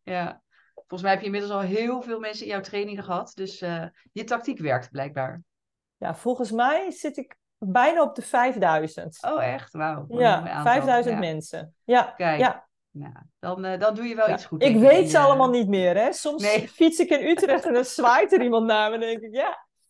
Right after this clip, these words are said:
Speaker 2: het zal misschien een oud cursist
Speaker 1: Misschien
Speaker 2: kunnen
Speaker 1: een
Speaker 2: zijn.
Speaker 1: cursist,
Speaker 2: Geen
Speaker 1: ja, als het er
Speaker 2: idee.
Speaker 1: vijfduizend zijn, dan, eh, <laughs> kan
Speaker 2: Is
Speaker 1: ik
Speaker 2: het
Speaker 1: het
Speaker 2: de
Speaker 1: me
Speaker 2: moeder
Speaker 1: voorstellen,
Speaker 2: van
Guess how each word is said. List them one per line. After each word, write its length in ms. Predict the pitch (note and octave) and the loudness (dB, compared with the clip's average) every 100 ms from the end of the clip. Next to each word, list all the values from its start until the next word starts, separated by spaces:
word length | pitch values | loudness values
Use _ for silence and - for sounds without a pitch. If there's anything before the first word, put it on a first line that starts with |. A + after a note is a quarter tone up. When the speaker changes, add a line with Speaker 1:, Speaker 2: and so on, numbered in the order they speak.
| _ | _
Speaker 2:
het 200 | - D4 | -20 -10
zal 160 | - A#3 | -2 -2
misschien 280 | G#3+ - G#3 | -2 -2 -2
een 60 | - | 2
oud 220 | G#3 G#3+ | 2 2
cursist 440 | C4 C4 A4 A#4+ | -2 0 0 0
Speaker 1:
Misschien 260 | - D4+ A#3+ | -2 0 2
Speaker 2:
kunnen 100 | A3+ | 4
Speaker 1:
een 60 | G#3+ | 4
Speaker 2:
zijn. 100 | G#3 | 2
Speaker 1:
cursist, 280 | B3+ B3 | 0 -2
Speaker 2:
Geen 80 | F4+ | 2
Speaker 1:
ja, 120 | G3+ | 2
als 120 | F#3+ E3 | 2 0
het 120 | - | 2
er 60 | |
Speaker 2:
idee. 120 | A4+ A4+ | 2 4
Speaker 1:
vijfduizend 560 | G#4 D4+ G#3+ B3 C4 | 4 2 0 -4 -10
zijn, 280 | - G#3+ G#3+ | -6 -4 -2
dan, 240 | G#3 G#3+ G3+ | -2 -2 -2
eh, 240 | G3+ G3+ | -2 -2
<laughs> 360 | C4 C#4+ E4+ E4 | -2 -2 -4 0
kan 140 | A#3 | 0
Speaker 2:
Is 60 | - | 0
Speaker 1:
ik 120 | B3 | 0
Speaker 2:
het 0 | |
Speaker 1:
het 100 | B3 | 0
Speaker 2:
de 60 | |
Speaker 1:
me 60 | G#3+ | 2
Speaker 2:
moeder 120 | A3 F4+ | 0 0
Speaker 1:
voorstellen, 280 | G4 D#4+ | 0 -2
Speaker 2:
van 20 | G3 | -2